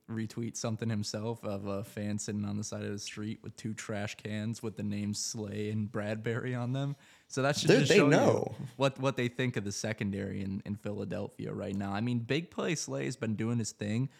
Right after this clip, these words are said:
Speaker 1: Uh, he hasn't really been that much of an issue, but it, it can't just be one cornerback. And we see the same issue. We've seen it in Baltimore with just Marlon Humphrey having to hold it down. It's, you know, he, he can't do it himself.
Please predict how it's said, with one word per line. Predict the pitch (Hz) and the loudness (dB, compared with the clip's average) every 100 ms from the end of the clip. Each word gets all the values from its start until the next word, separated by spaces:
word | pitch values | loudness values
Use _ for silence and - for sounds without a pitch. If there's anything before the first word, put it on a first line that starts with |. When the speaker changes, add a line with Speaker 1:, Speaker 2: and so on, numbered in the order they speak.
| - _ | -20 _
Speaker 1:
Uh, | - 107 107 104 - | 2 4 4 0 0
he | 120 | 0
hasn't | 120 113 110 | 0 0 -2
really | 110 110 | -2 -4
been | 107 107 | -2 0
that | 107 | 0
much | 107 104 | -2 -2
of | 104 | -4
an | 98 | -4
issue, | 92 - 131 | -4 -4 -4
but | 120 95 - - | -4 -4 -6 -8
it, | 104 110 | -8 -6
it | 107 - | -10 -6
can't | 110 104 | -4 -4
just | 104 - | -6 -8
be | 110 | -8
one | 101 101 - 110 - - | -6 -8 -6 -6 -8 -8
cornerback. | 50 50 - - - | -8 -8 -8 -10 -8
And | 104 | -8
we | 101 | -6
see | - 107 | -6 -8
the | 104 | -8
same | - - 98 | -8 -6 -6
issue. | 98 - 104 | -6 -8 -10
We've | 104 - _ | -10 -14 _
seen | - - 101 | -8 -2 -2
it | 98 | -2
in | 98 | -4
Baltimore | 90 92 98 107 104 98 | -4 -6 -4 -4 -4 -4
with | 110 | -8
just | - 104 - | -6 -6 -4
Marlon | 101 98 98 101 | -6 -6 -6 -4
Humphrey | 98 98 104 | -6 -6 -6
having | 104 110 | -4 -4
to | 107 | -2
hold | 107 107 | -2 -4
it | 110 | -6
down. | - 107 113 | -6 -4 -4
It's, | 104 - - - _ - _ _ - | -4 -6 -10 -12 _ -20 _ _ -4
you | |
know, | 98 71 | -2 -2
he, | 107 101 98 | -4 -4 -4
he | 107 | -4
can't | - 104 | -2 -4
do | - 90 | -4 -6
it | - | -6
himself. | - 104 - - | -8 -8 -8 -10